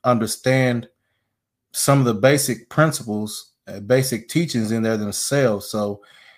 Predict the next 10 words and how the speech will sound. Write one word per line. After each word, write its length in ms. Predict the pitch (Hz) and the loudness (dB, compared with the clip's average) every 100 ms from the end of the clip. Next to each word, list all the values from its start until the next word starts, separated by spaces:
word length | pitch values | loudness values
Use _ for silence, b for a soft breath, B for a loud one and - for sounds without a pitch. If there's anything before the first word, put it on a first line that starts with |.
| b | b
if 240 | - 110 - | -8 -8 -4
you 300 | 123 185 226 | 0 2 2
can't 460 | - 113 104 107 - _ _ _ _ | 2 2 0 -4 -12 _ _ _ _
<clears throat> 880 | - 196 131 107 - _ _ _ - | 2 4 4 2 -6 _ _ _ 2
understand 560 | 143 117 - 120 117 110 | 4 4 2 2 2 0
it, 200 | 110 _ _ _ _ _ | -4 _ _ _ _ _
how, 480 | - 131 151 156 143 | -2 4 6 6 6
how 280 | 117 151 165 | 4 4 4
can 200 | 160 143 | 2 -4
you, 540 | 143 170 160 135 113 | -4 -4 -6 -8 -10